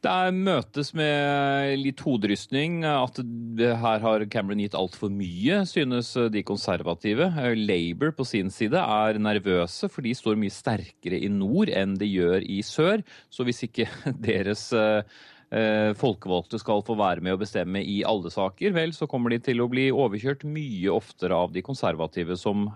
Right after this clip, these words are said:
er sterkere i sør, men, eh, svært, eh, svakere i nord. Så dette puslespillet av makt og innflytelse fra regioner og hva som skal angå enkeltregioner og hva som skal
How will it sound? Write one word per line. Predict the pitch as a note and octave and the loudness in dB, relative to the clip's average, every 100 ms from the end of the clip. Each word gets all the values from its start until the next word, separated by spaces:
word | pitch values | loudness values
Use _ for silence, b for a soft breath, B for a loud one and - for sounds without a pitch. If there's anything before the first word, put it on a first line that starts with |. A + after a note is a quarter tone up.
| A#2 | -4
er | C3+ | -4
sterkere | - C#3 G#2 - - E2 E2+ | -4 -6 -6 -8 -8 -4 -4
i | F2+ G2 | -4 -4
sør, | - E3 D#3 | 0 0 0
men, | A#2+ A2 | -2 -2
eh, | G#2+ G2+ | -2 -4
svært, | - F#2 - | -4 -6 -4
eh, | G2+ F2+ | -6 -2
svakere | G2+ D#2 - F2 F2+ | -2 -2 -4 -2 -2
i | G2 | 0
nord. | G2+ F#2+ A2 A2 B B - | 0 2 2 0 B B -4
Så | B2 | 0
dette | C3 B2 C#3+ | 0 -2 -4
puslespillet | - F3+ - - F2 E2 - G#2+ G2 A#2+ C#3+ - | -6 -6 -4 -4 -2 -4 -2 -2 0 0 0 0
av | G2 A#2+ A#2+ A#2 | 2 2 0 -6
makt | G2+ G2+ B2 - - - - | -4 -2 -2 -4 -10 -18 -8
og | F#2+ G#2 A2 | 0 2 2
innflytelse | - A#2+ - A2 F#2+ F2 - G2+ - D3 C#3 | 0 -6 -8 -6 -4 -6 -4 -4 -2 -2 -2
fra | - F#2 F#2 G#2+ | -2 2 2 2
regioner | - G2+ F2+ G2+ G#2+ F#2+ F2+ G2+ B2+ | 0 -4 -4 -2 -2 0 0 2 2
og | G2 F#2 | 2 2
hva | E2 | 0
som | - A2 | -2 -8
skal | - G2 | -2 0
angå | E2 F2 F2 G2+ G#2+ b b b - - | 0 -2 0 0 0 b b b -10 -6
enkeltregioner | F#2 G2+ F2+ G2 F#2+ G2+ G2 A#2 A2 | -6 -4 -2 -2 0 0 2 2 2
og | |
hva | F#2 E2+ | 0 -2
som | G#2 G2 | -6 -4
skal | G#2 F#2+ G2 | 0 0 2